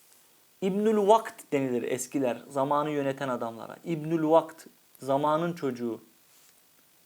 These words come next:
Zamanın kont-, ya zamanı kontrolüne almış insan. Bir de zamane çocuğu var, zamane çocuğu.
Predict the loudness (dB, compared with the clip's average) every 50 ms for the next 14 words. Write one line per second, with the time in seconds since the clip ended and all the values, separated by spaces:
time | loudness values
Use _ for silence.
0 | _ _ _ _ _ -2 2 2 4 4 4 4 2 2 0 -2 -4 -8 -14 -20
1 | _ _ _ _ _ _ _ -6 -2 -2 -2 -2 -2 -6 -6 -2 -2 0 0 0
2 | 2 2 4 2 2 0 -2 -4 -4 -4 -2 0 0 2 2 4 4 4 2 2
3 | -2 -6 -10 -10 -10 -10 -12 -14 -16 -18 -20 _ _ _ _ _ _ _ _ _
4 | _ _ _ _ _ _ _ _ _ _ _ _ _ _ _ _ _ _ _ _
5 | _ _ _ _ _ _ _ -8 0 4 4 4 6 6 4 6 6 6 4 4
6 | 4 2 0 0 -2 -2 0 0 -2 -2 -2 -4 -6 -8 -8 -6 -4 -4 -2 0
7 | 0 0 0 -2 -4 -4 -6 -8 -8 -8 -10 -12 -14